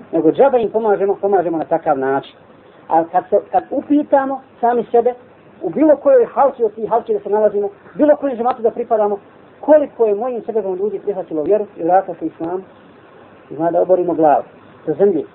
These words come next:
do zemlje. Dakle, ništa na tom, šta ćemo onda sutra reći Gospodaru svjetova na sudnjem danu? A Allah kaže da smo mi umet koji će biti svjedoci drugim umetima.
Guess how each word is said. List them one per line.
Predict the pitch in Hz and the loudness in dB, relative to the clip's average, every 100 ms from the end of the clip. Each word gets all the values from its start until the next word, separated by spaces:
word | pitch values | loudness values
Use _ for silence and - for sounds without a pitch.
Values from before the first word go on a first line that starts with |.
| - - - - - - | -20 -20 -20 -20 -20 -4
do | 156 | 0
zemlje. | 190 196 123 | 2 0 -2
Dakle, | 131 - | -8 -4
ništa | 277 277 | -2 0
na | 240 | -2
tom, | 226 214 - | 0 -2 -6
šta | - 285 | -4 -2
ćemo | 285 220 | 0 0
onda | 202 185 | -2 -4
sutra | 208 | -4
reći | 202 165 | -4 -4
Gospodaru | 165 160 170 - | -4 0 0 0
svjetova | 160 143 131 | -6 -4 -6
na | - | -8
sudnjem | 135 123 110 | -12 -12 -12
danu? | 120 123 - - - | -14 -18 -20 -14 -4
A | - | 2
Allah | 302 302 247 - | 4 4 2 0
kaže | 311 294 240 311 - _ | 0 2 0 -4 -4 _
da | - | -2
smo | 247 262 | -2 0
mi | 311 302 | 0 2
umet | 339 330 320 | 2 0 -2
koji | 277 | -4
će | 277 | -4
biti | 302 | -4
svjedoci | 247 262 - | 0 0 0
drugim | 427 311 | -6 -4
umetima. | 294 131 - | -6 -8 -14